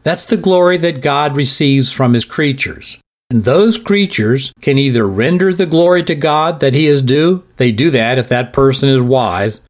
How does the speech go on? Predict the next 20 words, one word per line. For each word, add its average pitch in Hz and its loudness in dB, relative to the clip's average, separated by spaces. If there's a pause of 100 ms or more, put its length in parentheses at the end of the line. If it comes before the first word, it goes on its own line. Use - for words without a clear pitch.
or 147 2
the 135 0
people 160 -2
cannot 127 -2
render 123 0
the 107 -2
glory 107 2
to 101 -2
God, 104 -2 (140)
and 131 0
if 127 -2
the 135 0
people 139 0
are 120 -2
unwilling 139 2
to 151 -2
render 135 0
glory 120 0
to 113 -2
God, 110 -4